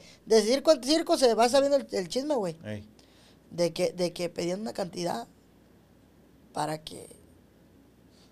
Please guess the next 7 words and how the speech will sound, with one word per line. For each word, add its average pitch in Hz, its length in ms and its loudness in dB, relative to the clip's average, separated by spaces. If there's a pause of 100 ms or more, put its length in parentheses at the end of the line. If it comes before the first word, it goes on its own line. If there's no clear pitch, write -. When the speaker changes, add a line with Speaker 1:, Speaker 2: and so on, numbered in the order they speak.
(420)
Speaker 1:
dejaran 175 340 -4
en 165 100 -8
paz 165 180 -12
el 165 80 -12
pedo. - 220 -20 (1200)
Speaker 2:
Ah. 110 640 -2
Speaker 1:
Eh. 165 380 -12